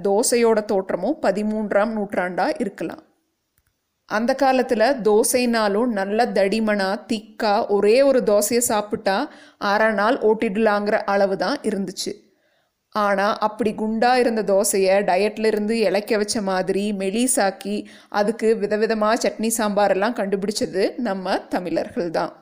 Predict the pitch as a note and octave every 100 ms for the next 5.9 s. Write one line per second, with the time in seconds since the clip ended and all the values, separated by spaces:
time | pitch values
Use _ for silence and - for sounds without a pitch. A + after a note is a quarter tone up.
0 | _ _ _ _ _ _ _ _ _ _
1 | _ C#4+ D#4+ F4 F4+ E4+ D4 D4 C4 A3+
2 | B3 C#4 D4 B3 A#3+ B3 A#3+ B3+ A#3 G#3+
3 | A3 G#3 G#3 B3+ A#3+ B3+ A3 C#4 D#4+ C4
4 | - A#3+ A3 G3+ G3 B3 G#3+ F#3+ F3+ B3
5 | A#3 G3 G#3 A#3 C4 A#3+ G3 E3 -